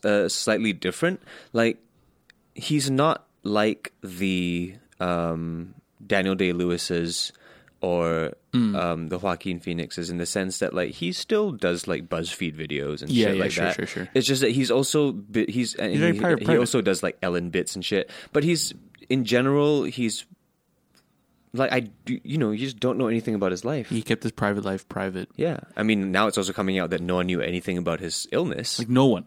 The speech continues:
Speaker 2: like, no one. Ryan Coogler didn't know.
Speaker 1: <laughs>
Speaker 2: We're not sure if Kevin Feige knew, but, like, none of his cast members knew, which is crazy.
Speaker 1: That's nuts.
Speaker 2: And it's like, um, it was a shock. I mean, I think the big part of the whole thing was how, the shock of it. I remember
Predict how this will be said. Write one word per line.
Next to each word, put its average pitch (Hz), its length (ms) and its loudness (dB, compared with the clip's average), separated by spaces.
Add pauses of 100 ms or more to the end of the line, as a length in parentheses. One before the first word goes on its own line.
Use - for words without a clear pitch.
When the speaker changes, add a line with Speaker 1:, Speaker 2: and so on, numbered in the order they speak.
(120)
Speaker 2:
like, 104 140 -4
no 120 140 6
one. 92 140 2
Ryan 110 260 4
Coogler 123 440 2
didn't 123 240 2
know. 123 340 2 (160)
Speaker 1:
<laughs> - 160 -4
Speaker 2:
We're 120 60 6
not 110 220 2
sure 113 220 4
if 104 180 0
Kevin 98 260 -2
Feige 131 440 2
knew, 131 200 4
but, 117 180 4
like, 107 260 2 (600)
none 127 180 8
of 185 80 8
his - 200 6
cast - 360 4
members 101 320 2
knew, 92 220 -2
which - 180 -2
is 120 180 -2 (380)
crazy. 123 420 -2 (120)
Speaker 1:
That's - 240 -12
nuts. - 640 -14
Speaker 2:
And 117 160 4
it's 113 220 2
like, 113 320 2
um, 98 580 0
it 147 60 6
was 196 120 6
a 202 60 2
shock. 139 340 4
I - 60 -4
mean, 120 140 2
I 120 60 2
think 170 120 -2
the 175 80 0
big 117 200 -2
part 107 180 2
of 104 60 0
the 104 80 0
whole 104 140 0
thing 101 160 -6
was 95 140 -4
how, - 240 -10
the - 140 -4
shock 113 280 4
of 95 80 -8
it. - 120 -4
I 104 40 0
remember 117 400 4